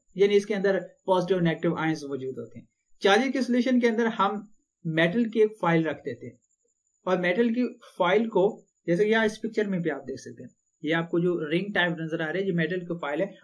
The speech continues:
और electrolyte के अंदर रखी है, तो इसके साथ ये connected होती है। और फिर इन दोनों को यानी electrolyte और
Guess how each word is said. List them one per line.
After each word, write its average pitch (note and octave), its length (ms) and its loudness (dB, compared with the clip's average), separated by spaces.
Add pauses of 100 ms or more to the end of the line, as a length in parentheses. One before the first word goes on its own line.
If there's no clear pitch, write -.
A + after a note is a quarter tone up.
(120)
और G#3 160 2
electrolyte F#3 560 0
के E3 60 -4
अंदर D3 180 -4
रखी D3 200 -6
है, E3+ 60 -4
तो A3 60 -2
इसके G#3 180 -4
साथ F3+ 220 -4
ये F#3+ 80 0
connected D#3 460 -4
होती A#2 240 -16
है। B2+ 120 -18 (680)
और A3+ 160 4
फिर B3+ 160 6
इन A#3+ 280 2
दोनों G#3+ 300 4
को D#3+ 160 2 (460)
यानी D#3 160 -2 (280)
electrolyte F#3+ 600 2 (120)
और E3 280 0